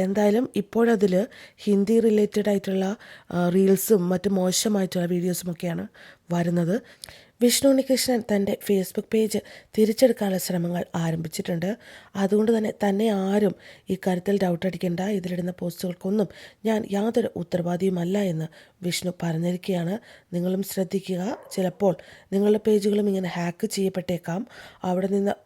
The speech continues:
വളരെ മോശമായ രീതിയിലുള്ള പല ആക്ടിവിറ്റീസും നടത്തേക്കാം. അതുകൊണ്ട് വളരെ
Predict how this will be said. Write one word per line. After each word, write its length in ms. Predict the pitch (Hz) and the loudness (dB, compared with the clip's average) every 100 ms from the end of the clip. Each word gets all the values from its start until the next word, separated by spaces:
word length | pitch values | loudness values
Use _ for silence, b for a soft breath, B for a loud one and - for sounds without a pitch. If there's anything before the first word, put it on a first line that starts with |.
| 190 | 0
വളരെ 260 | 185 190 214 202 | 0 2 0 0
മോശമായ 360 | 185 196 202 202 | -4 -4 -2 -2
രീതിയിലുള്ള 380 | 202 202 196 180 B B B - | 0 0 0 -2 B B B -4
പല 180 | 190 202 - 185 | 0 0 -2 -4
ആക്ടിവിറ്റീസും 600 | - 196 185 190 - 180 - 175 | -2 -6 -2 -4 -4 -10 -6 -6
നടത്തേക്കാം. 600 | 170 165 185 175 180 208 214 | -6 -6 -4 -4 -2 -2 -2
അതുകൊണ്ട് 320 | 170 175 175 - B B B | -2 -4 -4 -6 B B B
വളരെ 260 | 196 220 | 0 4